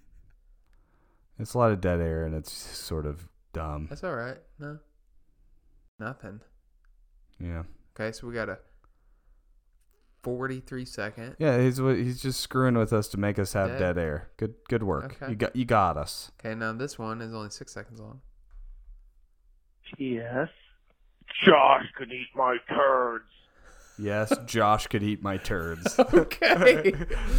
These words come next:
Speaker 2: That is a
Speaker 1: All right,
Speaker 2: very
Speaker 1: now
Speaker 2: int-
Speaker 1: we're into
Speaker 2: <laughs>
Speaker 1: it.
Speaker 2: That's very interesting.
Speaker 1: We're, we're, yeah, we're into the abyss now.
Speaker 2: Yeah, that's definitely an interesting, uh,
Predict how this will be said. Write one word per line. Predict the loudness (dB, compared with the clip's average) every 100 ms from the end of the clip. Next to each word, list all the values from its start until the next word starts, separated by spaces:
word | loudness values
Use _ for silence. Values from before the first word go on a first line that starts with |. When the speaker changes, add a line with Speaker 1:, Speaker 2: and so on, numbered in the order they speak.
| 4
Speaker 2:
That |
is |
a | 2
Speaker 1:
All | 4 6 6 8 6
right, | 4
Speaker 2:
very | 6 8 10 12 10
Speaker 1:
now | 10 8 10 10 8
Speaker 2:
int- | 8
Speaker 1:
we're | 10 10
into | 10 8 6 4 0 6
Speaker 2:
<laughs> | 8
Speaker 1:
it. | 10 10
Speaker 2:
That's | 6
very | 6 8 12 12 10 8 6 6
interesting. | 6 4 8 8 6 -6 -4 0 2 2
Speaker 1:
We're, | 2
we're, | 0 -6 -16 -2
yeah, | 2 4
we're | 4
into | 4 6 6 6
the | 6
abyss | 6 6 4 4 2
now. | -2 -4 -8 -10 -18 _
Speaker 2:
Yeah, | -2 0 0 -2 -12 _ _
that's | 0 0 -4
definitely | -4 0 0 0 -8 -10
an | -8
interesting, | -8 -6 -4 -6 -8 -12 -12 -12 -12
uh, | -12 -12 -14